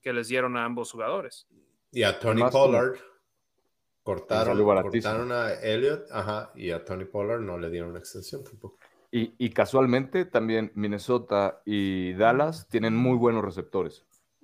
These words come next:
Speaker 3: Muy buenos receptores en los que muy probablemente la ofensiva se base en eso, ¿no? En esas jugadas. La, la defensiva no le quite la vista de encima, a lo mejor a Jefferson, ¿no? O a CeeDee Lamb en este caso.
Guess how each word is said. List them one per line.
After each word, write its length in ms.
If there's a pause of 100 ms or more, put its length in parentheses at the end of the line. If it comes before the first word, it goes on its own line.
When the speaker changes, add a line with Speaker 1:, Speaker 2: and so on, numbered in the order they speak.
(380)
Speaker 3:
Muy 160
buenos 260
receptores 480
en 80
los 120
que 100
muy 200
probablemente 1080 (220)
la 160
ofensiva 500
se 160
base 320
en 80
eso, 260
¿no? 240 (160)
En 140
esas 220
jugadas. 400
La, 240
la 160
defensiva 580 (240)
no 140
le 120
quite 540
la 160
vista 560
de 80
encima, 380
a 40
lo 80
mejor 460
a 180 (120)
Jefferson, 600 (140)
¿no? 280 (140)
O 160
a 60
CeeDee 220
Lamb 280
en 120
este 200
caso. 360